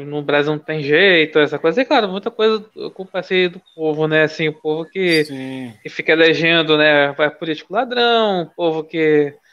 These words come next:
Speaker 1: alguma vez é mal educado, tudo mais, aí acha que o Brasil não tem jeito, mas, mas sim, o Brasil tem, o Brasil tem essa importância na questão geopolítica, né? Porque
Speaker 2: Sim. E aí,
Speaker 1: Então, fala
Speaker 2: eu
Speaker 1: que eu
Speaker 2: queria,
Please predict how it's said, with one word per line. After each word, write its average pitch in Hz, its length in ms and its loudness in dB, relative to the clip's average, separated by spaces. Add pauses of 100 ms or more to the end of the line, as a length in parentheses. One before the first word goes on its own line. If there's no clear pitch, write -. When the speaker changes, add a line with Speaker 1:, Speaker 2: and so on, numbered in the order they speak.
(240)
Speaker 1:
alguma 156 260 -2
vez 151 200 4
é 147 80 4
mal 143 220 -2
educado, 202 640 0
tudo 175 180 -12
mais, 175 240 -2
aí 165 80 4
acha 156 200 0
que - 80 -16
o 180 160 -6
Brasil 170 260 -2
não 180 60 -6
tem 208 220 -4
jeito, 151 260 0
mas, 170 400 -6
mas 285 140 -8
sim, 185 200 -8
o 147 40 -12
Brasil 143 300 -6
tem, 190 160 -14 (640)
o - 80 -20
Brasil 143 240 -4
tem 185 180 0
essa 208 140 -2 (440)
importância 165 760 0
na 143 220 -2
questão 143 680 -12 (260)
geopolítica, 151 760 -2
né? 147 180 2
Porque - 240 -16 (480)
Speaker 2:
Sim. 113 580 -14 (1300)
E 165 160 -4
aí, 180 580 2
Speaker 1:
Então, 220 200 -2
fala 285 200 4
Speaker 2:
eu - 40 -2
Speaker 1:
que 262 80 0
eu 226 140 6
Speaker 2:
queria, 175 840 0